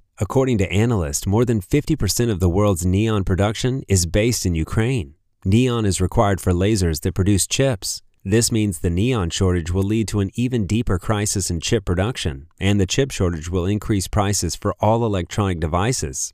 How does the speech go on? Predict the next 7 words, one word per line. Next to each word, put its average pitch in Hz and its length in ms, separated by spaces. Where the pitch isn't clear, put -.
like 80 200
cell 101 260
phones, 117 480
computers, 117 600
and 101 260
even 107 240
vehicles. 90 640